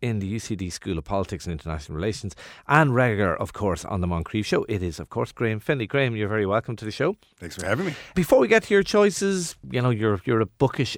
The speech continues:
Speaker 1: academic kind of guy. I, I'm, I'm guessing you were immersed from the very start in books.
Speaker 2: Yeah, it's a funny thing. I mean, when I was,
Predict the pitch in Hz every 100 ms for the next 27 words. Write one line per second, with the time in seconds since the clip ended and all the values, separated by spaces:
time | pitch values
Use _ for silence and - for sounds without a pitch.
0 | 143 127 131 135 127 131 - - 131 123
1 | 107 123 135 135 123 117 101 117 98 -
2 | - 110 123 120 131 110 - - _ 117
3 | 113 113 110 107 - 104 90 98 90 -
4 | 95 82 87 78 82 - - - 175 196
5 | 196 175 139 131 139 - 170 151 175 151
6 | 135 135 135 139 151 143 - -